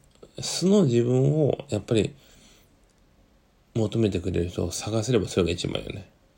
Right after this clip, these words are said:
まあ、そことても難しくて、その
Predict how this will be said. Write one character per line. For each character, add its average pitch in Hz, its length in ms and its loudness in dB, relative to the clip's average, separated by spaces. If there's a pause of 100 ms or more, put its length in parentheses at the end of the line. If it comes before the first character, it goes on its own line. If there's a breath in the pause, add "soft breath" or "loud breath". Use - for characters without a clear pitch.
(1600)
ま 123 80 -2
あ、 - 40 -2
そ 120 100 -6
こ 123 140 0
と 123 120 -2
て 123 120 0
も 107 140 4
難 110 440 2
し - 60 -8
く - 120 -2
て、 90 60 2
そ 92 160 0
の 90 140 0